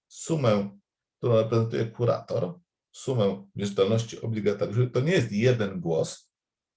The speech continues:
przy głosowaniu liczbowym, tam gdzie się, my chcemy osiągnąć więcej niż połowę wierzycieli,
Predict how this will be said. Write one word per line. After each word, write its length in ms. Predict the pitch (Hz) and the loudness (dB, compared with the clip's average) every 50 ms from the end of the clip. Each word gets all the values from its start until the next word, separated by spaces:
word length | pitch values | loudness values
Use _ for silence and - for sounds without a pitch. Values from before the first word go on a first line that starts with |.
| _ _ _ _ _ _ _ _ _ _ _ _ _ _ _ - | _ _ _ _ _ _ _ _ _ _ _ _ _ _ _ -14
przy 100 | - 101 | -10 -6
głosowaniu 560 | 98 104 101 - - 98 101 98 98 101 95 | -4 -2 -2 -2 -4 -4 -2 -2 -2 -2 -2
liczbowym, 600 | 95 98 101 98 87 85 85 78 78 85 120 120 | -2 -4 -4 -2 0 2 2 2 4 2 2 2
tam 200 | - 82 82 87 | 0 0 -2 -2
gdzie 260 | 85 87 80 76 - | -2 -4 -4 -4 -6
się, 120 | - - 80 78 78 - | -8 -8 -8 -8 -8 -6
my 160 | - 87 85 | -6 -6 -4
chcemy 220 | - - 87 82 80 | 0 0 0 0 0
osiągnąć 480 | 80 - 85 80 76 76 80 - - _ _ _ _ _ _ _ _ _ _ _ _ - | -2 -4 -6 -6 -6 -8 -10 -12 -18 _ _ _ _ _ _ _ _ _ _ _ _ -4
więcej 280 | 95 90 85 - - 85 | -2 -2 -2 -2 -4 -6
niż 80 | - | -6
połowę 440 | - - 90 80 78 76 73 73 73 | -4 -2 0 0 0 0 -2 -4 -6
wierzycieli, 680 | 76 78 76 76 76 - - - - - - 151 165 | -6 -6 -6 -6 -8 -8 -6 -8 -6 -4 -4 -2 -2